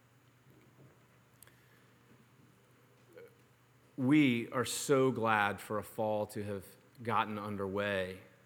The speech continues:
and for all of the activities of the church to return. And for that,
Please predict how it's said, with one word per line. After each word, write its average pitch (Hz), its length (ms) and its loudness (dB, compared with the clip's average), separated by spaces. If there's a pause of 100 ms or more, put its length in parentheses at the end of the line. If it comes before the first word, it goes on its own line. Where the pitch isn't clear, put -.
(300)
and 107 260 -4
for 107 300 -2
all 127 400 2
of 107 100 -2
the 107 200 -2
activities 98 680 -4
of 92 120 -10
the 98 80 -8
church - 480 -8
to 104 120 -10
return. 92 600 -10 (960)
And 127 120 4
for 165 440 4
that, 131 420 6